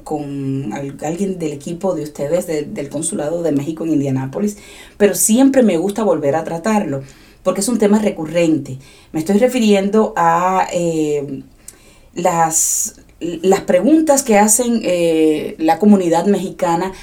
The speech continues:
acerca de lo difícil que a veces se le torna hacer una cita. Siempre me gusta, eh, que cada uno de ustedes cuando llegue, pues, vuelvan a explicar todo el procedimiento, que es la mejor manera que recomiendan para, para agendar una cita.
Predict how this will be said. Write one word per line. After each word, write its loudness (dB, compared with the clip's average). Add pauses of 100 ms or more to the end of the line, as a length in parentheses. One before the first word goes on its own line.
(160)
acerca 0
de 2
lo -2
difícil -2
que 4
a 4
veces 0
se 0
le -2
torna 0
hacer 0
una -4
cita. -4 (300)
Siempre 0
me 2
gusta, 0
eh, 0
que -4 (180)
cada 4
uno 6
de 8
ustedes 4
cuando 0
llegue, 2
pues, -6
vuelvan 2
a 4
explicar -6 (300)
todo 4
el 4
procedimiento, 0 (160)
que -2
es 2
la 0
mejor 0
manera 2
que -8
recomiendan 0
para, -4 (240)
para 0
agendar 0
una 0
cita. -6